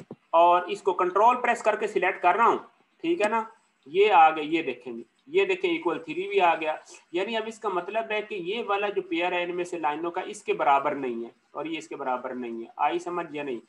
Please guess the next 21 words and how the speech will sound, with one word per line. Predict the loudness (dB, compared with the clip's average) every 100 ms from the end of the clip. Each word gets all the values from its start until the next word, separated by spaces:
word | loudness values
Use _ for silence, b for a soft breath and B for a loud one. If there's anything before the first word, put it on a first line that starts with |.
| b b b -6
जी? | -4 -4 -6 -12 _
question | -8 -6 -4 -6
chat | 0 2 2 0
में | -4 4
type | 4 4 0
करने | -4 -2 -2 -2
हैं। | -2 -4 -4
I, | -6 -6 -2
you | 0
will | 2 2
not | 4 2 0
be | -4
raising | -2 -2 -2
your | -2 -4
hands | -4 -2 0 -2 -6 _ _ _
because | -18 -12 -2 4 4 4 2
I | 2
will | 0 -2
not | 0 0 0
be | -2
allowing | 0 2 2 0